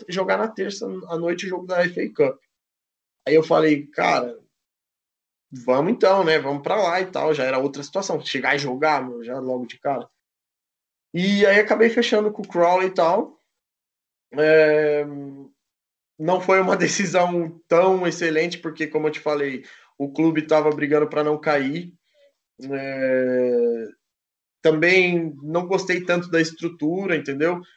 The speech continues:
O centro de treinamento não era nada especial e não foi a melhor decisão, mas, enfim, acabei fechando lá e tal. E, e passou, beleza.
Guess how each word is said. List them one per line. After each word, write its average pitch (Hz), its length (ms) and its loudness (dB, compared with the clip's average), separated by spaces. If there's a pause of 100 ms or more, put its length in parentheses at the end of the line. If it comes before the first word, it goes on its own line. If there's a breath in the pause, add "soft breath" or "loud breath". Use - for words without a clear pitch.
(120 loud breath)
O - 80 -12
centro 151 300 0
de 143 120 -8
treinamento 151 500 0
não 147 80 -2
era 147 160 4
nada 151 200 0
especial 156 680 -2 (440)
e 147 1080 -2 (1160)
não 170 320 -4
foi 240 180 4
a 240 60 6
melhor 226 280 4
decisão, 226 500 0
mas, 175 420 -2
enfim, 170 440 -6 (120)
acabei 156 360 0
fechando 160 500 0
lá 160 300 2
e 170 60 -4
tal. 175 420 -4 (1120)
E, 156 1300 -2 (960)
e 170 60 -6
passou, 175 540 0 (100)
beleza. 127 460 -4